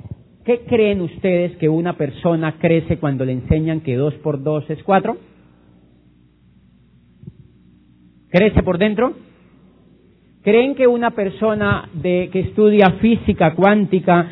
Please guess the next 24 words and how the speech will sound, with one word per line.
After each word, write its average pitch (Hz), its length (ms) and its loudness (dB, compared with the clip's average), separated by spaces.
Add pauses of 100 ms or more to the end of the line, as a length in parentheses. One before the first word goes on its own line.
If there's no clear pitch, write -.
(180)
o 165 140 2
que 170 100 0
estudia 185 540 4
cálculo 196 540 4
multivariado 151 840 4
va 170 140 6
a 196 80 4
aprender 175 360 0
a 180 120 0
crecer 170 420 0
porque 170 280 -4
le 135 80 -2
enseñan 165 420 -2
a 147 80 -2
sacarle 160 420 -2
la 160 80 0
hipotenusa 139 560 -4
a 160 60 -2
una 160 160 -2
lonchera, 156 460 0
por 170 120 -8
ejemplo? 180 340 -8 (1600)
No 254 220 -4
crece, 277 640 -2